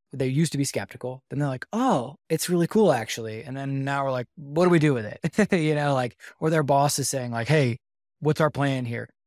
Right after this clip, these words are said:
But there's a few things here. It's become a very important part of the service you offer to clients. As you mentioned,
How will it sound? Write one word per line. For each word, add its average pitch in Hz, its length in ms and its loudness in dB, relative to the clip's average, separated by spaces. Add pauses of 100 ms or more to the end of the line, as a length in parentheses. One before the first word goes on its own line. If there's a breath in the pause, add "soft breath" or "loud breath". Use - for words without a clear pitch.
(140)
But 127 200 0 (400)
there's 160 120 2
a 156 60 2
few 170 160 2
things 143 240 0
here. 113 300 -8 (420)
It's - 180 -8
become 185 240 0
a 165 60 2
very 151 400 2
important 135 480 -8
part 127 220 -6
of 123 80 -10
the 117 80 -12
service 131 340 -6
you 131 80 -8
offer 117 200 -10
to 120 40 -16
clients. 113 480 -10
As 135 180 -6
you 139 80 2
mentioned, 123 520 -4